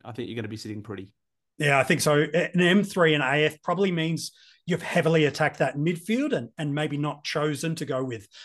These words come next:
Speaker 2: a ruck early on or one of those top end defender or forwards. And that's still perfectly fine. While Supercoach, I, I think he's going M two, and it could be as early as a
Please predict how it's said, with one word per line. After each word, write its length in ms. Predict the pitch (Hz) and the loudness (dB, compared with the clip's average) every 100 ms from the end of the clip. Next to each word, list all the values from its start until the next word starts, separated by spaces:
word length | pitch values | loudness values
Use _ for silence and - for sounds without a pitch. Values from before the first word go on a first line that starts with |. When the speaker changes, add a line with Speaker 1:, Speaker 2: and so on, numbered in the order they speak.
| - 156 | -2 2
Speaker 2:
a 100 | 147 | 2
ruck 440 | 131 151 - - - | 4 4 4 -2 -2
early 320 | 156 139 135 | 0 0 -2
on 260 | 120 127 123 | -2 -4 -4
or 80 | |
one 140 | 123 143 | -4 -4
of 60 | |
those 180 | 127 117 | -4 -6
top 220 | - 127 | -8 -6
end 160 | 131 127 | -4 -6
defender 420 | 120 156 139 139 - - | -6 -2 -2 -2 -6 -10
or 120 | 127 107 - | -10 -10 2
forwards. 380 | 190 247 262 - - - - | 4 4 0 -6 -14 -20 0
And 100 | 165 | 2
that's 160 | 190 - | 4 2
still 220 | - 175 | 2 2
perfectly 460 | - 143 - 143 135 | 2 0 0 -4 -4
fine. 260 | 131 110 | -4 -2
While 160 | 120 123 | -2 -2
Supercoach, 680 | - 165 165 185 226 226 - - _ _ _ | -2 -2 0 2 2 0 -10 -14 _ _ _
I, 160 | 160 - | -2 0
I 160 | 156 156 | 2 2
think 180 | 165 131 | 0 -6
he's 160 | 123 | -4
going 260 | 147 120 120 | -4 -4 -6
M 260 | 135 127 127 | -6 -4 -6
two, 300 | - 165 190 | -2 0 2
and 100 | 156 | 0
it 100 | - | -4
could 140 | 156 | -6
be 120 | 143 139 | -4 -2
as 260 | 110 - - _ _ _ 156 | -4 -10 -14 _ _ _ 0
early 480 | 175 185 151 151 | 2 4 2 2
as 140 | 139 127 | 0 -2
a 160 | 120 | -6